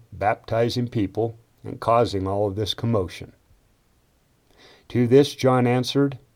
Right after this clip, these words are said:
"It should be for those who have heard me and received my baptism to say who I am. But I declare to you that, while I baptize with water,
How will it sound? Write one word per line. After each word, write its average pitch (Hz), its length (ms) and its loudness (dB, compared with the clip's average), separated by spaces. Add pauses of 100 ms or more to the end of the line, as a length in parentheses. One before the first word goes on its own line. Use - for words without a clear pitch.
(720)
"It 135 160 0
should 139 260 0
be 156 200 6
for 151 200 0
those 143 340 6
who 135 80 2
have 131 160 4
heard 139 300 4
me 87 260 -8 (260)
and 104 180 -4
received 117 400 -2
my 127 180 0
baptism 98 760 -2 (120)
to 104 100 -4
say 98 300 -2
who 104 200 -2
I 98 160 0
am. 87 360 -8 (640)
But 107 120 -2
I 117 80 6
declare 139 440 2
to 127 160 -6
you 127 240 2
that, 110 440 -2 (340)
while 98 280 0
I 117 140 2
baptize 120 640 0
with 113 220 -4
water, 107 460 0